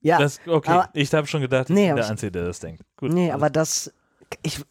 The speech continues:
Speaker 1: ich weiß nicht. Ich, ich kann den, ich kann den nicht genau sagen. Vielleicht, vielleicht geht's gar nicht um die Kontonummer. Ich, ich, ich hinterfrag mich gerade mal selber psychologisch. Ich denke so,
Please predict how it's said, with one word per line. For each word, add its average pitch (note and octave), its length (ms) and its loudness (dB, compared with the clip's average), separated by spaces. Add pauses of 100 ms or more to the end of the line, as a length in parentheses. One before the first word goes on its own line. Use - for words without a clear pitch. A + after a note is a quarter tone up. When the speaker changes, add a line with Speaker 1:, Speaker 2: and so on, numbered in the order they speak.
Speaker 1:
ich - 180 -6
weiß D3+ 320 2
nicht. A#2 240 -2
Ich, - 180 -6 (180)
ich - 160 -2
kann F#3+ 180 0
den, F3+ 180 2
ich - 120 -12
kann F3+ 200 0
den F#3 140 0
nicht E3+ 160 -4
genau D3+ 260 0
sagen. C#3+ 380 0 (360)
Vielleicht, D#3+ 580 -2 (760)
vielleicht C3+ 240 -2
geht's C3+ 260 -6
gar B2 160 0
nicht C3 140 -4
um A#2 80 -6
die G#2+ 120 -10
Kontonummer. D3 760 -6 (720)
Ich, - 140 -10 (240)
ich, - 320 -10
ich - 200 -6
hinterfrag F3+ 480 0
mich C3 120 -6
gerade A#2 220 -2
mal G#2 160 -4
selber G2 260 -10
psychologisch. G#2 720 -14
Ich - 80 -20
denke B2+ 260 -8
so, A2+ 340 -8